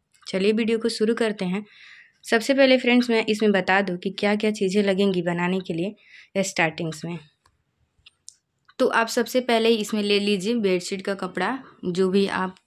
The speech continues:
कोई भी बेडशीट ले सकते हैं, जैसे कि बॉम्बे ड्राइंग बेडशीट एक मीटर से भी आता है। और उसके बाद से पैच का कपड़ा ले लीजिए, कलर जो आपको पसंद है वो कलर ले लीजिए। उसके बाद से आप इसमें रेशम का यूज़ लगता है, फेविकॉल का लगता है,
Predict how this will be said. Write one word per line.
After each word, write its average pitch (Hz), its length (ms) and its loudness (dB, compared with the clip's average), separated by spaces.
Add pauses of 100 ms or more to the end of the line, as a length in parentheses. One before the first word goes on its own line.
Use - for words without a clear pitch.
कोई 196 160 0
भी 196 180 2
बेडशीट 180 400 -2
ले 175 140 0
सकते 175 340 -6
हैं, 202 120 0
जैसे 175 340 -2
कि 180 140 -4
बॉम्बे 175 360 -2
ड्राइंग 180 300 -2
बेडशीट 180 400 -2 (600)
एक 208 180 0
मीटर 208 300 0
से 214 160 -4
भी 208 180 0
आता 185 260 -2
है। 208 160 -4 (480)
और 175 360 4
उसके 208 300 -2
बाद 226 200 4
से 226 140 -4
पैच 202 280 0
का 233 140 -4
कपड़ा 214 260 0
ले 208 160 4
लीजिए, 208 320 4
कलर 196 380 2
जो 202 200 0
आपको 196 340 -4
पसंद 185 400 -4
है 185 100 -2
वो 180 160 -2
कलर 185 320 -2
ले 214 160 0
लीजिए। 202 400 -2
उसके 208 320 -8
बाद 202 200 -2
से 202 160 -6
आप 185 260 -6
इसमें 185 360 -4 (640)
रेशम 214 440 4
का 226 140 2
यूज़ 208 300 4
लगता 190 320 -2
है, 208 200 -4
फेविकॉल 185 640 -2
का 208 120 -2
लगता 196 340 -4
है, 202 220 -6